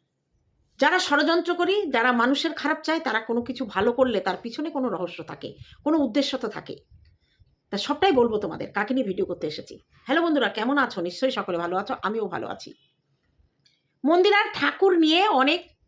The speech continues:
সমালোচনার ঝড় উঠেছে, ঠাকুর ঘর বসানো নিয়ে। শুনছিলাম, আজ বেশ কয়েকদিন ওকে নিয়ে কোনো ভিডিও করি না, কারণ আমি অন্য কন্টেন্টে ছিলাম।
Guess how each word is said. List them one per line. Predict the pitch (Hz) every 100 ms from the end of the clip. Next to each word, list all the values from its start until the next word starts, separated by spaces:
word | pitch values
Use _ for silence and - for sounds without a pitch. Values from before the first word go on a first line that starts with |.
| _ -
সমালোচনার | - 214 240 233 277 302
ঝড় | - 180
উঠেছে, | 175 156 - -
ঠাকুর | 208 294
ঘর | 277 208
বসানো | 214 156 175 156
নিয়ে। | - - - _ _ _ -
শুনছিলাম, | - 381 - 285 175 - _ _ -
আজ | 262 - 220
বেশ | 277 294
কয়েকদিন | - 277 254 320 302
ওকে | 220
নিয়ে | 262 269
কোনো | 254
ভিডিও | 226 214 254
করি | 254 240
না, | 285
কারণ | 320 190 190
আমি | 185
অন্য | 214 220
কন্টেন্টে | 226 233 254 240
ছিলাম। | 262 262 302